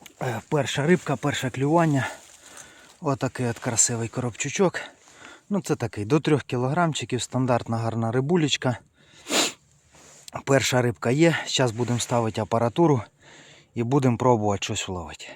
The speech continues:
Погнали! Ну що, друзяки, привіт! Всім доброго раночку! Сьогодні отака от красива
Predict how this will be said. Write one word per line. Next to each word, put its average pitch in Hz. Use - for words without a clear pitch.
Погнали! 175
Ну 175
що, 180
друзяки, 127
привіт! 135
Всім 123
доброго 123
раночку! 123
Сьогодні 127
отака 120
от 110
красива 120